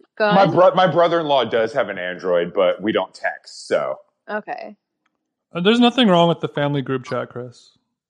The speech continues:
Speaker 2: No, no, I agree. I just don't, we don't have one. I don't,
Speaker 3: Mm-hmm.
Speaker 2: I'm, I'm not, I'm not
Speaker 1: It's not
Speaker 2: dissing.
Speaker 1: for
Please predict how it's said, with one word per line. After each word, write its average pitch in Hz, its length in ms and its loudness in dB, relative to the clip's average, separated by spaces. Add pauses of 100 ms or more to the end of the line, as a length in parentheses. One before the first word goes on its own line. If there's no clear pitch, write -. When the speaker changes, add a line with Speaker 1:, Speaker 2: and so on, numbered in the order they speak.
Speaker 2:
No, 214 120 4
no, 214 80 6
I 139 160 6
agree. 143 340 0
I 107 160 -2
just 110 240 -10
don't, 110 240 -4
we 110 100 -6
don't 107 200 -4
have 101 200 -2
one. 69 220 -14
I 87 120 -2
don't, 143 180 0
Speaker 3:
Mm-hmm. 143 80 -2
Speaker 2:
I'm, 95 200 -2
I'm 104 140 -2
not, 98 300 2
I'm 233 80 -4
not 262 120 2
Speaker 1:
It's - 60 2
not 349 200 4
Speaker 2:
dissing. - 40 -10
Speaker 1:
for 359 100 4